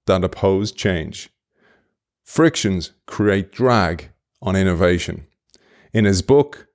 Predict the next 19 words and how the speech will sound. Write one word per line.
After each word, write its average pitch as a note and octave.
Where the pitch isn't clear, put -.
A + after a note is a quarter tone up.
our -
guest A2
highlights A2
the F#2
four D3
frictions G2
that F2+
operate F#2
against G2+
innovation. E2
It G2
is G#2
a E2+
great B2+
pleasure A#2+
to -
welcome G#2+
the G2+
author G#2+